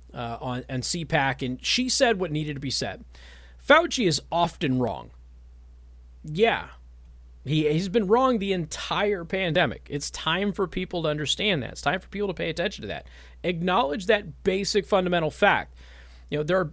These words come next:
certain baseline things that we should all agree on before we enter into a discussion with one another.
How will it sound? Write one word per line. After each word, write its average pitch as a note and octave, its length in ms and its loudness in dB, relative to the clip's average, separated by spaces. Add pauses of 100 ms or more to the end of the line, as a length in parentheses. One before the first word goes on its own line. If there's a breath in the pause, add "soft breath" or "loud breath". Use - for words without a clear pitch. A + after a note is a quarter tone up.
certain A#3 420 0
baseline F#3 560 0
things F3 240 0
that D3 100 -6
we D3 120 -6
should G#3+ 260 6
all G3+ 200 2
agree D3 280 -2
on F3+ 200 0
before E3 260 -2
we D3+ 260 -2
enter D#3 300 -2
into C#3+ 240 -2
a C3 40 -2
discussion C#3+ 520 -2
with D3 100 -4
one D#3+ 160 -2
another. E3+ 360 0